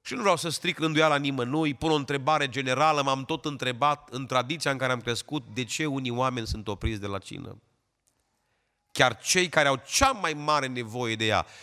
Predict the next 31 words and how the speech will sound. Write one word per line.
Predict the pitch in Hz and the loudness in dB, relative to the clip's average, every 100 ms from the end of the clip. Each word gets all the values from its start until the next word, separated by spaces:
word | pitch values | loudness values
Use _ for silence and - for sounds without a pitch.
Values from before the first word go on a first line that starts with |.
| - - | -20 -12
Și | - 151 | -8 -4
încă | 214 262 - | 2 2 4
aștept, | 220 - - 143 - | 2 2 -2 -2 -2
și | 220 | -4
nu | 240 | 0
vreau | 208 | 2
să, | 180 175 185 | 4 4 4
nu | 226 | 0
știu | - | -2
ce | 160 147 | -2 2
faceți | 143 135 | 2 0
dumneavoastră, | 123 120 117 147 143 131 | -2 2 4 4 2 0
nu | 165 | -2
vreau | 160 | -2
să | 143 | -2
intru | 139 139 | -6 -6
în | |
dezbateri, | 120 113 90 80 135 - 120 110 - - - | -4 -4 -2 2 2 0 -6 -8 -14 -20 -6
să | - 131 | 0 2
stric | 120 - 165 160 | 0 0 0 2
rânduielile | 135 135 135 123 | 2 4 4 4
nimănui, | 120 120 | 4 4
dar | 120 123 | 4 2
pun | 220 202 | 0 0
o | |
întrebare | 170 165 147 120 | 2 2 4 4
și | 113 170 | 2 -2
vă | 151 | 0
rog | 208 233 - | 2 2 2
să-mi | 190 175 | -2 -2
spuneți, | - 156 107 90 - | -2 -2 -2 -4 -8